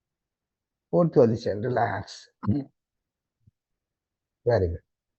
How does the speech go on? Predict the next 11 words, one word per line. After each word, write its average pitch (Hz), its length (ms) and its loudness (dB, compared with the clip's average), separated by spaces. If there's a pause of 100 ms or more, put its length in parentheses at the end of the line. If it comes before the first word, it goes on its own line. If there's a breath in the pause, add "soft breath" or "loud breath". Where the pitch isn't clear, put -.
అదేవిధంగా 123 520 4 (960)
రెండో 160 360 8
సైనస్ 139 340 4
పాయింట్ 104 360 -2 (440)
క్రిందికి 156 380 4 (1300)
చక్కగా 127 320 -2 (1700)
క్రింది 175 280 10
వరకు 156 320 8
అలాగా 139 280 6
అకుప్రెషర్ 127 500 2
చేయాలి. - 340 -2